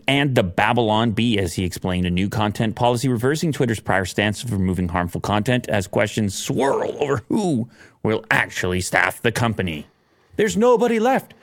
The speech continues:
They're all locked out. Who's in the building? Who's running this thing? The inmates are running the asylum. The sky is falling. The new Twitter policy is freedom of speech, but not freedom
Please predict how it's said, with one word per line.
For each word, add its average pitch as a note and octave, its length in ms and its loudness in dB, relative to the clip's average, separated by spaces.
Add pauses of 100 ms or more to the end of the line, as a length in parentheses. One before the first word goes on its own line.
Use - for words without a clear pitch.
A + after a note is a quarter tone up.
(140)
They're A#3 220 2
all A#3+ 260 4
locked A3+ 340 0
out. B3+ 300 0 (420)
Who's A#3+ 280 2
in A#3 140 4
the A3+ 60 2
building? F#3 600 2 (400)
Who's A3 420 2
running G#3 420 4
this C#3+ 260 0
thing? G#2 400 0 (360)
The F#3+ 240 2
inmates A3 440 2
are G#3+ 140 4
running A3+ 380 4
the A3 120 2
asylum. G3+ 920 2 (800)
The C#3 220 2
sky C4+ 460 2
is G#3+ 220 2
falling. C#3 760 2 (880)
The - 80 2
new C3 480 2
Twitter C#3 280 0
policy C3 540 0
is A2 240 -2
freedom E3+ 420 0
of G2+ 140 0
speech, - 480 -2
but G#2+ 160 0
not A2 420 -2
freedom C3+ 680 -2